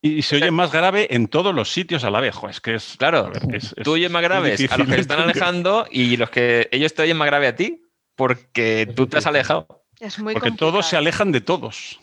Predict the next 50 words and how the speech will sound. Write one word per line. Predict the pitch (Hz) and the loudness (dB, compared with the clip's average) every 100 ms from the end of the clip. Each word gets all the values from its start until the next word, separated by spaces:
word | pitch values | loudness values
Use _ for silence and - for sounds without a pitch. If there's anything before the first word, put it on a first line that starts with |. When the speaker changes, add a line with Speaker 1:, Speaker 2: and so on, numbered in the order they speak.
| - | -4
Speaker 2:
Claro. | - 302 | -2 2
Speaker 4:
Claro, | 285 254 359 - | 2 0 -2 -6
Speaker 1:
Es | - | -4
Speaker 4:
claro. | 202 320 | -2 0
Speaker 1:
que | 156 | -2
Speaker 3:
Es | 127 - - - _ - - - 143 | -4 -6 -8 -12 _ -20 -20 -8 -2
Speaker 4:
Pues | |
Speaker 3:
muy | 220 | 2
Speaker 4:
eso | 170 175 | 2 2
Speaker 3:
difícil | - | 2
Speaker 4:
mismo, | 165 175 160 | 2 2 2
Speaker 3:
de | |
visualizar. | 160 156 151 147 | 2 2 0 0
Speaker 4:
efectivamente. | - 160 170 131 | 2 0 -2 0
Speaker 1:
es | 120 | 2
muy | 127 | 2
difícil | 123 127 113 | 2 0 0
de | 107 | 0
visualizar, | 95 90 87 92 | -2 -4 -8 -8
yo | 95 | -6
lo | 104 | -6
reconozco. | 104 95 101 | -8 -10 -10
Speaker 2:
Claro, | - 107 | -4 0
Speaker 4:
Pero | 208 | 2
Speaker 2:
claro. | 208 | 0
Speaker 4:
es | 151 | 0
muy | 262 294 | -2 0
buen | 285 | 0
ejemplo, | 226 - 226 214 196 180 180 | 0 -2 -4 -4 -6 -6 -4
¿eh? | 196 269 | -4 -6
Speaker 1:
Sí, | 330 151 165 | -6 -2 0
el | 101 | 0
ejemplo | 104 117 143 | -2 -4 -2
nos | 143 | 0
Speaker 2:
Yo | - | 0
lo, | 147 | 2
Speaker 1:
acercaba, | 156 143 135 | 2 2 2
Speaker 2:
lo | 139 | 2
Speaker 1:
¿eh? | |
Speaker 2:
leí | 143 147 175 | 2 2 2
un | 175 | 2
libro, | 165 175 165 | 2 2 2
¿eh? | 165 | 2
O | 131 | 0
sea, | 123 | 0
no | 123 135 | 2 2
es | 139 143 | 0 0
Speaker 1:
Mm. | 151 | 2
Speaker 2:
idea | 131 117 | 2 2
mía. | 104 113 | -2 -6